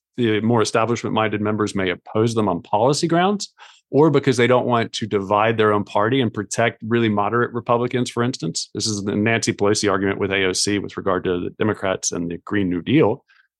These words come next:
Or they don't want to give the Democrats a win. They don't want Democrats to cross over. Whatever it may be,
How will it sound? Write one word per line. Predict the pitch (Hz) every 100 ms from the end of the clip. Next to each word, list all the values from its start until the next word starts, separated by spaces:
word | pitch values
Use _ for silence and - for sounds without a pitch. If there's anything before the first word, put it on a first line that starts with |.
| _
Or | - 143 160
they | 147
don't | 151 156
want | 143 151 147
to | 139
give | 117 135 135
the | 135
Democrats | 139 156 156 151 -
a | 143
win. | 139 226 - -
They | 127
don't | 160
want | 147 143
Democrats | 143 180 147 131
to | -
cross | - 143 147
over. | 196 165 - - -
Whatever | 170 220 208 170
it | 151
may | 139 113
be, | 123 139 -